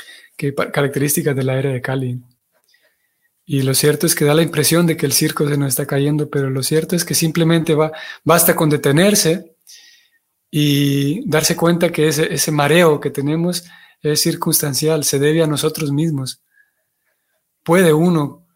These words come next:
detener ese, esas vueltas que nos hace la ilusión, que nos hace llevar la vida, detenernos un momento y con ojos serenos darnos cuenta de la realidad verdadera y de parar de dar tantas vueltas en esa, en esa,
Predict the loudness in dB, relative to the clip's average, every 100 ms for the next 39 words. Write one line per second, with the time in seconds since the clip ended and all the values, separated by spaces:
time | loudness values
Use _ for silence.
0 | _ _ -4 -2 0 2 2 0 -2 -2
1 | -2 2 2 2 0 -2 -4 -4 -4 -2
2 | -2 -2 -4 -4 -4 -4 -2 -2 -2 -4
3 | -4 -4 -2 -2 0 0 0 0 0 -2
4 | -6 -16 -20 -8 -6 -2 0 0 -2 -2
5 | 0 -2 -2 -6 -8 -16 -20 -20 _ -6
6 | -4 -2 -2 -2 0 2 2 2 0 -2
7 | -6 -16 -20 _ -4 -2 0 -2 -2 -2
8 | 0 0 0 0 -2 -2 0 0 0 -2
9 | -4 -2 -2 -2 -2 -4 -8 _ _ _
10 | _ _ _ _ _ _ _ -12 -8 -8
11 | -4 -2 0 0 0 0 -2 -4 -4 -4
12 | -4 -2 -2 -2 -6 -6 -6 -6 -6 -8
13 | -12 -20 _ _ _ _ _ -6 -2 -2
14 | -2 -4 -8